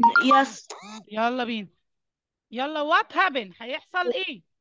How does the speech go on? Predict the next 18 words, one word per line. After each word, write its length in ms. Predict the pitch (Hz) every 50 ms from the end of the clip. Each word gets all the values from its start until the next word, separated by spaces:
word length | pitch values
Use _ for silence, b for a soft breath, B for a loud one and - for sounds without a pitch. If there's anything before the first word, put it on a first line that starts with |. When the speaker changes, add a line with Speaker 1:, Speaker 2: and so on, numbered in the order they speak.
| _ _ _ _ _ _ _ _ _ _ _ _ _ _ _ _ _ _ _ _ _ _ _ _
Speaker 1:
The 200 | 220 214 220 233
state 600 | 226 220 - _ - 269 269 269 277 285 285 277 _ - - -
of 120 | 269 254 - -
water 680 | 233 247 247 254 262 269 262 _ _ - 247 233 233 226 233 233
when, 300 | 247 262 262 254 247 214 b b b b b b b _ _ _
uh, 540 | - 214 214 214 208 208 208 - - - 247
it 180 | 247 - _ - _ _ _ -
is, 300 | 233 254 226 233 - -
uh, 440 | 226 220 214 208 208 208 202 202 190 180 _
Speaker 2:
Subject 260 | 196 196 202 - 220 233 - 226
Speaker 1:
subject 680 | 226 220 233 226 220 214 208 208 226 240 240 233 _ _ _ _ _ 269
Speaker 2:
extreme 580 | 226 _ _ - - 285 302 302 277 254 226 220 - _ _ - 285 311
Speaker 1:
to, 60 | - 254
Speaker 2:
cold 240 | 247 247 233 196
Speaker 1:
uh, 0 |
Speaker 2:
weather. 600 | 196 214 214 202 202 196 196 196 190 190 196 190 190
Speaker 1:
extreme 600 | _ _ _ _ _ _ 226 240 247 262 262 254 233 _ _
cold 300 | - 254 254 269 262 220